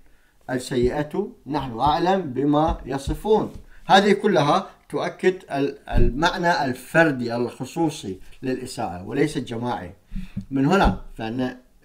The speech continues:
تعميم الموضوع المقصود مؤخرًا، آه، وجعل المسألة الإساءة، مسألة الإساءة جريمة،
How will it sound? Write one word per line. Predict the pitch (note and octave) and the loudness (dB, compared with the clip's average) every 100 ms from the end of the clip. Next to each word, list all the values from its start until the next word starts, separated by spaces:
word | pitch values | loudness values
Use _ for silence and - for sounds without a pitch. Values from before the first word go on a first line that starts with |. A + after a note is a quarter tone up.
| _ | _
تعميم | A#2+ G#2 C#3+ A#3 | -8 -6 -2 0
الموضوع | C4 A#3 F#3 E3 C3 A2 A#2 - _ _ _ _ | 2 2 2 2 0 -4 -6 -14 _ _ _ _
المقصود | B2+ C3 D3 - - C#3 C#3+ A2+ - - - | -2 2 2 0 2 4 4 0 -8 -20 -8
مؤخرًا، | B2+ D3+ D3+ - G#2+ A2 D#3+ - _ _ - - - | -6 -4 -6 -6 -6 -6 -8 -12 _ _ -20 -20 -8
آه، | B2 A#2+ A#2 A2 | -6 -4 -6 -6
وجعل | A#2 A#2+ - C#3 E3+ | -4 -2 0 2 4
المسألة | D#3+ F3 - E3 C#3+ | 4 2 0 0 0
الإساءة، | - - - E3 C#3 | 0 -2 2 2 2
مسألة | C3+ - C#3+ B2+ | -2 -4 -6 -6
الإساءة | B2+ A#2+ D3+ E3 E3 | -8 -4 0 2 0
جريمة، | B2 C3 F3+ B2 B2+ | -2 0 0 -2 -4